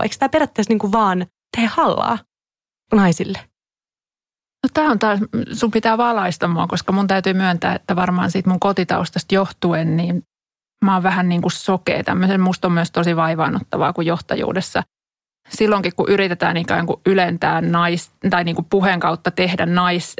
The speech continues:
Speaker 2: N S-naispiirteitä jotenkin hyviksi ja tavoiteltaviksi, niin musta se puhe usein alentaa naisia. Esimerkiksi empatiataidothan on nykyään tämmönen, että aina mainitaan, että ihmis-, nyt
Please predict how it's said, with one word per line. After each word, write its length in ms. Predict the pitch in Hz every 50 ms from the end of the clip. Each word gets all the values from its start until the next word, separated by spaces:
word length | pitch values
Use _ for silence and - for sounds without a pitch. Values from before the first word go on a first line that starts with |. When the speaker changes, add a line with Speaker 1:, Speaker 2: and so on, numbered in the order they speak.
| 185 185
Speaker 2:
N 160 | 185 180 175
S-naispiirteitä 1120 | - - 196 185 185 185 180 175 - - - 170 165 170 165 - - - 120 113 - - 135
jotenkin 520 | 156 156 - - 147 - 175 175 180 175
hyviksi 340 | 190 190 180 175 - - -
ja 60 | 175
tavoiteltaviksi, 760 | - 202 196 196 185 - 170 170 175 170 165 165 170 - -
niin 80 | 175 170
musta 180 | 170 180 -
se 60 | - 170
puhe 260 | - 180 175 196 - -
usein 320 | 180 175 - 180 190 160 -
alentaa 460 | 175 175 170 170 170 196 - - -
naisia. 380 | - 180 175 - 190 - - -
Esimerkiksi 500 | - 185 196 180 175 185 175 170 - - -
empatiataidothan 1300 | 202 196 196 190 185 180 175 175 - 180 165 175 - - 170 165 165 170 - - 185 - - - - - 190
on 120 | - -
nykyään 420 | - - - - 135 143 - -
tämmönen, 500 | - - 156 156 160 156 233 143 139 -
että 260 | - - _ - - - - - - _ -
aina 220 | 185 185 180 170
mainitaan, 540 | 170 165 165 170 175 170 - - - - -
että 180 | - - - 185
ihmis-, 320 | 175 185 - 196 - - - 185
nyt 100 | 180